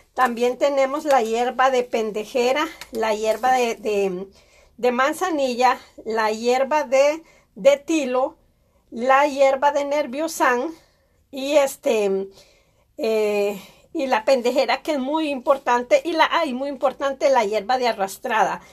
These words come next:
porque esa es donde ese hombre va a andar arrastrado pidiéndote perdón.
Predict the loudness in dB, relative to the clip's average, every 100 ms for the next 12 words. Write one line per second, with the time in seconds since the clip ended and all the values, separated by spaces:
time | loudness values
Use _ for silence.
0 | -20 -20 2 2 4 4 2 2 2 4
1 | 4 2 -2 0 0 2 0 0 0 2
2 | 4 4 4 4 4 6 4 2 -2 -2
3 | 2 4 2 -4 -6 -6 -6 -6 -6 -4
4 | -4 -4 -8 -8